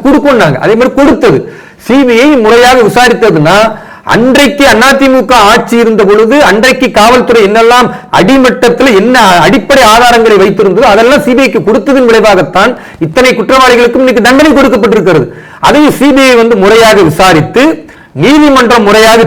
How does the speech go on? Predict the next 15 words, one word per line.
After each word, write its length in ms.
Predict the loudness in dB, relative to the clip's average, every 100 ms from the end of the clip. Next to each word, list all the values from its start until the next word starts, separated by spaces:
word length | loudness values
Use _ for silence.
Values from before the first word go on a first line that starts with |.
| 0
தீர்ப்பு 240 | -2 -2 -2
கொடுத்ததின் 400 | 0 0 0 0
அடிப்படையில் 580 | -2 -2 0 0 0 0
தான் 280 | 0 2 0 -2 -4
இன்றைக்கு 360 | -2 0 0 0 0
இந்த 100 | 0
ஒன்பது 280 | 0 0 0 2
பேர் 180 | 2 2
வந்து 160 | 0 0
தண்டனைக்குள்ளாகி 600 | 0 0 0 0 0 0 0
இருக்கிறார்களே 440 | 0 0 0 -2 -4
தவிர 180 | -2 0 0 -4 -12 -12 -6
இதுல 260 | -2 0 0 -2 -2
திமுகவுடைய 760 | 0 2 0 0 0 2 0 0 -2
பங்கு 320 | -2 0